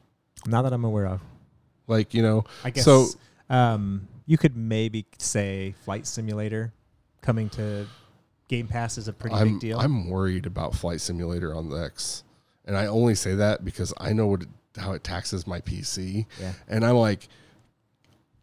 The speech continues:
Speaker 2: I'll tell you, if, if the Series X can run,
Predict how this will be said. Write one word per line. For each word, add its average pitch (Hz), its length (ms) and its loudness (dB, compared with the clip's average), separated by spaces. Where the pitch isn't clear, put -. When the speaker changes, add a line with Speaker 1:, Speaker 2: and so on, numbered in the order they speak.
Speaker 2:
I'll 190 120 6
tell 151 180 8
you, 113 100 6
if, 110 400 2
if 135 200 4
the 123 100 4
Series 240 460 4
X - 340 0
can 120 240 6
run, 120 600 8